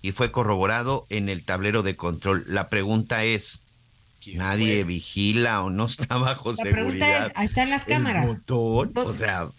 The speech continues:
Speaker 3: oye, que le quiten el presuntamente y que sepan exactamente qué pasó para que lo digan.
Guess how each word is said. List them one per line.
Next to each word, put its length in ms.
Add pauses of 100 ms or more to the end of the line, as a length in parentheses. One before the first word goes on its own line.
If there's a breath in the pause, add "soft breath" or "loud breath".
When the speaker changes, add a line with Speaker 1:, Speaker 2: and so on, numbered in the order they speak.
(240)
Speaker 3:
oye, 300
que 80
le 140
quiten 320
el 100
presuntamente 720
y 80
que 100
sepan 320
exactamente 600
qué 80
pasó 320
para 240
que 100
lo 160
digan. 460